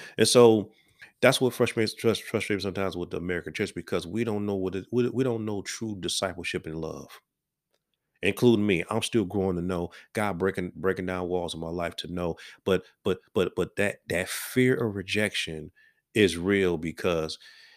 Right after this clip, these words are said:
you have a fear of, if you be authentically who you are, and you try to, try to t-,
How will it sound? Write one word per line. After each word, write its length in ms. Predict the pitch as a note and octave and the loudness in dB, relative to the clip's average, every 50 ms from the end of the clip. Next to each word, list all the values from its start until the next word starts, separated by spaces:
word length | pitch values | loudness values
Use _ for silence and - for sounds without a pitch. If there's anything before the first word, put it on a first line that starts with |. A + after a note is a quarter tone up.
| _ - | _ -2
you 140 | F2+ G2+ G#2 | 2 2 4
have 180 | G#2 G2+ F#2 | 4 2 2
a 80 | F#2 E2+ | 0 -2
fear 400 | - - - - B2 A#2 G#2+ G2 | -6 -4 0 2 2 4 4 2
of, 220 | - F#2 D#2 D#2 - | 0 -2 -8 -8 -6
if 200 | - - - - | -6 -6 -4 -4
you 80 | G2+ E2 | -4 -4
be 220 | E2 A#2 A#2 A2+ | -2 0 0 0
authentically 600 | - G#2 F2+ - - - G#2+ G#2 G#2+ - - F#2 | 0 -2 -4 -2 -2 -2 -2 -2 -2 -4 -4 -4
who 160 | E2+ F#2 F#2+ | -4 -2 -4
you 260 | G2+ G2+ A2+ A2 G#2 F#2+ | -4 -2 -2 -2 0 0
are, 320 | E2+ D#2+ D#2 D#2+ F2+ - _ _ _ _ _ _ _ _ - | -2 -2 -4 -8 -14 -18 _ _ _ _ _ _ _ _ -6
and 80 | F#2 | -4
you 80 | E2+ F2+ | -2 -2
try 180 | - - G#2+ G2 | 0 0 0 0
to, 200 | G2 F2 E2 - - | 0 0 -4 -6 -4
try 160 | - - A#2 | 0 0 0
to 100 | G#2 G#2 | 0 0
t-, 180 | - - - G2+ | -2 -6 -8 -6